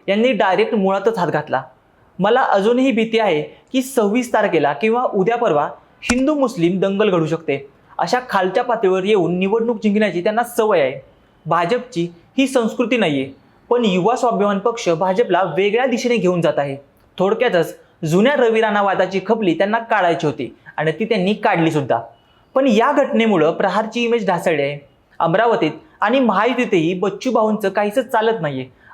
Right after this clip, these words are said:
असा इनडायरेक्ट मेसेज या घटनेतून गेला. थोडक्यात काय, तर राणा यांनी केलेल्या या पॉलिटिकल डॅमेजला आता दिनेश बुब यांना निवडून आणणं हेच बच्चू भाऊंसाठी करेक्ट उत्तर असणार आहे. या संघर्षात बच्चू भाऊ आपली राजकीय ताकद वापरत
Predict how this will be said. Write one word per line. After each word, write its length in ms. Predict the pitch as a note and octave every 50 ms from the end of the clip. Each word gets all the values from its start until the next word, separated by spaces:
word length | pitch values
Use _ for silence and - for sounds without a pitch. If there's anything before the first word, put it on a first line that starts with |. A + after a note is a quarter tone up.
| -
असा 260 | - A3 A3+ - C#4 C4+ - -
इनडायरेक्ट 480 | G#3+ A3 A#3+ A#3+ A#3+ A3+ G3+ G3+ -
मेसेज 400 | - G3+ G#3+ G3 - E3 D3+ E3
या 80 | G#3+ A3
घटनेतून 520 | G3+ F3 F3 E3 F3+ F3+ F3 F3 F#3 E3+
गेला. 240 | D3+ C#3+ C#3 C3+ C3+ C#3 - - _ _ _ _ _ -
थोडक्यात 340 | - E3 E3+ F3 F#3+ G#3 G#3 G#3 G#3
काय, 220 | G#3 G3+ E3+ C#3 - - - - - _ -
तर 60 | A3+ A3+
राणा 360 | A3 A3 G3+ G3+ G3+ A#3+ C4
यांनी 220 | C4+ C4 B3+ C4+
केलेल्या 360 | - B3+ A#3+ A3+ G#3+ F#3 F3
या 100 | F3+ G3+
पॉलिटिकल 520 | - - - F3+ F#3+ G#3 - A#3+ A#3 B3 A#3+ F3+
डॅमेजला 500 | G3 F#3+ G3+ A3+ A3+ A3 D#3+ C#3+ D3 D#3 - - - -
आता 200 | G3+ G3+ B3+ C4
दिनेश 480 | G#3 E3+ D#3+ G#3+ A3 B3 C#4 B3+ B3+
बुब 240 | G#3 G#3 F3+ E3+ F#3+
यांना 200 | G#3 A3 A#3 C4
निवडून 420 | B3+ A3+ G#3+ G3+ G#3 A3 A#3+ B3
आणणं 300 | A#3+ A#3+ G#3+ E3+ D#3 E3 E3+ - - _ _ _ -
हेच 220 | B3 D4+ D#4 D#4
बच्चू 300 | A3+ G#3+ A3 A3 - B3
भाऊंसाठी 460 | A3 G#3+ G#3+ G#3+ G3+ G#3 F#3 - F#3+
करेक्ट 300 | F#3 - G#3+ G#3+ G#3+ G#3+
उत्तर 300 | G#3+ G3 D3+ - - D#3+
असणार 300 | D#3+ D3+ - D#3+ D3 C3+
आहे. 180 | C3 C3 B2+ C3+ - _ _ _ _ _ - - - -
या 140 | G3 B3 C4
संघर्षात 520 | C4+ B3+ A3+ G#3+ G#3+ B3 B3 - F#3 D#3 D3 - - - - _ -
बच्चू 400 | D#3 G#3+ A3 A3+ A3 - D#4+ D4
भाऊ 200 | C4+ B3+ B3+ B3+
आपली 300 | A#3+ - A3+ A#3 B3 A#3+
राजकीय 400 | G#3+ G3+ G3 G3+ - - C4+ C#4
ताकद 340 | C4+ - G3 F3 G3+ F#3+ E3+
वापरत 320 | G3+ G3+ G3 - D3+ D3+